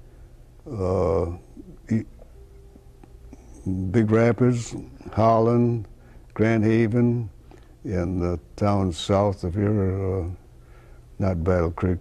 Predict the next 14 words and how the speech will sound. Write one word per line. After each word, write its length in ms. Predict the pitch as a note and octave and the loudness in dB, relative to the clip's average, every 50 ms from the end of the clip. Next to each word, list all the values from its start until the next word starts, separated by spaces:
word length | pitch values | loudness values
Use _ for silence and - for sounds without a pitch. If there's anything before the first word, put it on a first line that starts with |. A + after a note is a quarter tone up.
| - - | -6 -6
but, 180 | - E2+ F2 - - - - | -4 -4 -4 -6 -8 -6 -2
uh, 160 | F2 F2+ G2+ G2 - - - - - D#3 D#3 - - - - - - - - - - - - | -2 -2 -2 -4 -10 -16 -20 -20 -20 -20 -20 -20 -20 -20 -20 -20 -20 -20 -20 -18 -18 -14 -4
Adrian. 760 | C3+ A#2+ A2+ A#2 A2 G2+ A2 A2 A#2+ B2+ C3+ C3 A#2+ G#2 F#2 - - - - - - - - - - - - - - - - - - - | 0 2 2 4 4 4 4 4 4 4 2 2 0 -4 -8 -12 -18 -20 -20 -20 -20 -20 -20 -20 -20 -20 -20 -20 -20 -20 -20 -20 -16 -8
They 80 | - F2+ | -4 -2
had 140 | F#2 F#2+ F#2 | 0 0 0
a 40 | F2+ | -2
company, 600 | F2 - F2+ E2+ F2 - - F#2+ G2 G#2+ G#2+ G#2 | 0 0 0 0 0 0 0 0 2 2 2 0
and, 440 | F#2+ F2+ F2 F2+ F2+ F#2 G2+ G#2+ A2+ - - - - - - - - - - - - - - - - - - - - - | 0 0 -2 -4 -6 -8 -10 -12 -14 -18 -20 -20 -20 -20 -20 -20 -20 -20 -20 -20 -20 -20 -20 -20 -20 -20 -20 -20 -16 -14
and, 360 | - G2 F#2+ F2 F2 E2+ E2 | -10 -8 -4 -4 -2 -2 -2
uh, 140 | E2 E2 E2+ | -2 -2 0
Holland 480 | E2+ A#2 B2+ B2 A#2+ A2+ A2+ B2 A#2 G#2 | 2 4 4 4 4 4 4 2 2 2
had 140 | G#2 G2+ | 2 2
a 80 | F#2+ F2+ | 0 -2
company. 600 | - - A2 G2+ F#2+ - G#2 G#2 A2 A#2+ A2+ A#2 | -2 0 0 0 0 0 0 0 0 0 -2 -4